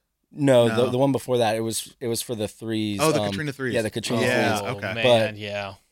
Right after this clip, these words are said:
Speaker 1: did, were y'all there at all?
Speaker 2: No,
Speaker 3: No.
Speaker 2: we were not there for that.
Speaker 3: Unfortunately,
Speaker 2: Blaine
Speaker 3: looking
Speaker 2: t-,
Speaker 3: back on it, though,
Speaker 2: yeah, Blaine
Speaker 3: wish
Speaker 2: told
Speaker 3: I
Speaker 2: us
Speaker 3: would've.
Speaker 2: stories from
Speaker 1: Yeah.
Speaker 2: that one, which sound hilarious.
Speaker 1: Yeah, but, um,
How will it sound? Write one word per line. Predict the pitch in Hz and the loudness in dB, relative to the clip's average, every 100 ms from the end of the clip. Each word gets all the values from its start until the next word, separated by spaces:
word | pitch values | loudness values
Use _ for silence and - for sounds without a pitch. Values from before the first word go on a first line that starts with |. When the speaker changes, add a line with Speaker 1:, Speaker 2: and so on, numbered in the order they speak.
| - | -10
Speaker 1:
did, | 131 127 | -8 -6
were | 120 | -2
y'all | 120 139 | 0 0
there | 156 170 | 0 -2
at | 170 | -2
all? | 180 185 135 | -4 -6 -8
Speaker 2:
No, | 120 131 | 0 2
Speaker 3:
No. | 120 104 95 - | 2 0 -4 -6
Speaker 2:
we | 117 | -4
were | 117 | -4
not | 107 104 | -4 -4
there | 135 | 0
for | 143 | 0
that. | 104 | 2
Speaker 3:
Unfortunately, | 117 135 - 123 117 107 _ - | 2 0 0 -2 -2 -4 _ -4
Speaker 2:
Blaine | 139 170 | 2 4
Speaker 3:
looking | 156 | 2
Speaker 2:
t-, | |
Speaker 3:
back | 123 139 151 | 4 4 4
on | 175 180 | 2 2
it, | 175 | 2
though, | 196 196 202 | 2 2 0
Speaker 2:
yeah, | 147 135 | -4 -4
Blaine | 120 143 170 | -2 2 4
Speaker 3:
wish | 160 | 6
Speaker 2:
told | 156 139 | 6 4
Speaker 3:
I | |
Speaker 2:
us | 123 | 4
Speaker 3:
would've. | 117 | 2
Speaker 2:
stories | 127 127 131 | 0 0 0
from | 123 | 2
Speaker 1:
Yeah. | |
Speaker 2:
that | 107 104 107 | 2 0 -2
one, | 107 | -4
which | 107 | -6
sound | 113 104 | -6 -8
hilarious. | 104 104 104 101 101 | -6 -6 -6 -6 -2
Speaker 1:
Yeah, | 127 117 110 | 0 2 0
but, | 110 127 123 | 2 4 4
um, | 117 113 107 98 95 98 101 110 | 2 2 0 -4 -8 -10 -14 -18